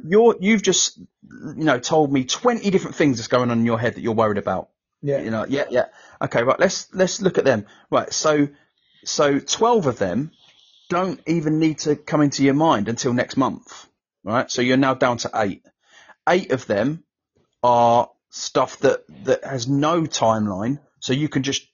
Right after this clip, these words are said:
Speaker 1: uh, sorry, uh, uh, like, five of them have no timeline, so you can, you, you know, you can, you can tackle them when you need to. So we're left with, like, six, seven, eight, three, three things that we need to tackle. Now let's prioritise them. Right, what one,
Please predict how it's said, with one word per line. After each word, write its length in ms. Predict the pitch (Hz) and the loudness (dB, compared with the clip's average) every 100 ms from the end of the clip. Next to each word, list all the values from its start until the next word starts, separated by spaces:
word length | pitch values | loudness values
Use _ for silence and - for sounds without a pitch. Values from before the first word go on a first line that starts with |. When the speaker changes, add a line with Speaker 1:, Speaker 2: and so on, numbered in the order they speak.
| _ - | _ -6
Speaker 1:
uh, 100 | 120 | -4
sorry, 280 | - 131 110 | 2 2 2
uh, 120 | 127 - | -2 -2
uh, 80 | 123 | -2
like, 160 | 123 | -2
five 220 | - 170 | 2 0
of 40 | 143 | 2
them 120 | 131 | 0
have 120 | 120 | 2
no 160 | 139 160 | 2 2
timeline, 420 | 151 113 107 107 | 2 0 0 -2
so 80 | 135 | -2
you 120 | 147 | -4
can, 140 | 147 139 | -4 -6
you, 120 | 156 | -6
you 100 | 131 | -4
know, 80 | 123 | -4
you 120 | 131 | -4
can, 180 | 151 135 | -4 -4
you 100 | 143 | -6
can 100 | 131 | -4
tackle 280 | 185 175 127 | -6 -4 -2
them 120 | 123 | 0
when 120 | 120 | 0
you 60 | 120 | 0
need 180 | 143 139 | 0 -2
to. 160 | 110 - - - | -6 -6 -16 -8
So 120 | - | 0
we're 60 | 175 | 4
left 220 | 220 220 | 4 2
with, 160 | 180 156 | 0 2
like, 400 | 156 156 147 - - - _ _ | 2 2 -2 -10 -20 -20 _ _
six, 240 | - - | -20 -14
seven, 220 | 131 123 123 | -10 -8 -6
eight, 300 | 123 120 - - - - - | -8 -8 -12 -18 -20 -12 2
three, 480 | 170 135 127 175 - | 4 6 2 -2 -10
three 520 | - 190 196 190 160 - _ | -2 4 4 2 -4 -10 _
things 600 | 190 151 98 107 135 - - | 2 2 0 -4 -6 -8 -2
that 180 | 156 | -2
we 420 | 135 147 143 143 - | 2 4 4 0 -4
need 260 | 139 143 135 | 0 2 2
to 80 | 135 | -2
tackle. 460 | 147 127 117 104 | -2 -2 -4 -4
Now 160 | 120 143 | 0 0
let's 160 | 165 | 0
prioritise 600 | - 180 151 147 156 151 | 0 0 2 2 0 0
them. 260 | 170 160 107 - - | 2 2 0 -6 -4
Right, 140 | 117 190 | -2 2
what 180 | 220 | 2
one, 600 | 208 190 180 - - 175 | 2 0 -2 -6 -12 -12